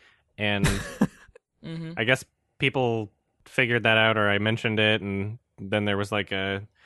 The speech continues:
Speaker 1: Reddit thread of, like, "Oh, here's some great Indian movies to recommend to Adam."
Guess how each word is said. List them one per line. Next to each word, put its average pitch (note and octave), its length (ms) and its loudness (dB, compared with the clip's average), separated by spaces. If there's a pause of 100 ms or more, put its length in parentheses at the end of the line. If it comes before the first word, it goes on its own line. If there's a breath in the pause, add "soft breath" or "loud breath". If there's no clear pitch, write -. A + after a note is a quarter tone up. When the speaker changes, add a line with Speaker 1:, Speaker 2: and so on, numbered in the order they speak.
(300 soft breath)
Speaker 1:
Reddit G#2 360 0
thread G#2 360 0
of, G2+ 160 -4
like, G2+ 280 -4
"Oh, E3+ 180 0
here's D#3+ 240 -6
some A#2+ 320 -6
great D3+ 320 0 (460)
Indian D#3 600 0 (280)
movies D#3 500 0
to A2 220 -2
recommend C#3+ 420 -2
to C#3+ 80 -2
Adam." A#2 460 2